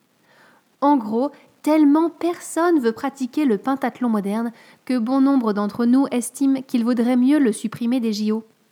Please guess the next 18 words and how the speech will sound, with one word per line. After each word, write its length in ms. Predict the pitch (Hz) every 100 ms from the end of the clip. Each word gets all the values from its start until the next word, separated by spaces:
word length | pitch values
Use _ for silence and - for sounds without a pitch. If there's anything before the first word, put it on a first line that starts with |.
| _ _ _ _
Alors 280 | 247 247 254
là, 160 | 262
je 100 | 294
dis 180 | 269 240
non, 360 | 233 202 175 214 - - _ -
et 100 | 294
je 100 | 269
dis, 280 | 208 214 262 _
c'est 240 | - 226 214
un 100 | 202
très 340 | - - 294
bon 180 | 247 240
sujet 320 | - 220 233
pour 160 | 254 214
l'intello 360 | 202 196 214
de 80 | 233
la 80 | 208
bande. 380 | 185 180 175